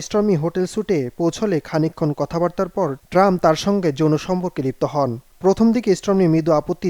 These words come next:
জানালেও পরে আর বাধা দেননি। ঘটনার পর দ্রুত তিনি স্যুট ত্যাগ করেছিলেন, কিন্তু হোটেলের পার্কিং লটে যখন আসেন, সে সময় ট্রাম্পের ব্যক্তিগত নিরাপত্তারক্ষী তাকে এই ঘটনা গোপন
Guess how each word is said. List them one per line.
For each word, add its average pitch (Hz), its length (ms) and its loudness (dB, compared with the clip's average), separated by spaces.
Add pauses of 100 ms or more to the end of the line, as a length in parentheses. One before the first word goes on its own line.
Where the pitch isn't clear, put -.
জানালেও 170 400 2 (300)
পরে 175 240 4 (180)
আর 170 100 0 (200)
বাধা 151 340 0
দেননি। 131 360 0 (400)
ঘটনার 220 340 4 (100)
পর 208 160 4 (300)
দ্রুত 185 200 2 (120)
তিনি 185 200 2 (160)
স্যুট 180 260 -2
ত্যাগ 156 160 0 (100)
করেছিলেন, 131 440 -2 (300)
কিন্তু 190 260 0 (120)
হোটেলের 165 380 0
পার্কিং 156 360 0
লটে 185 240 0
যখন 160 180 0 (100)
আসেন, 165 260 0 (340)
সে 208 160 0
সময় 196 260 4
ট্রাম্পের 160 380 2
ব্যক্তিগত 175 360 0 (100)
নিরাপত্তারক্ষী 180 720 -2
তাকে 180 260 -2 (340)
এই 160 60 4 (100)
ঘটনা 175 260 -2 (120)
গোপন 165 260 0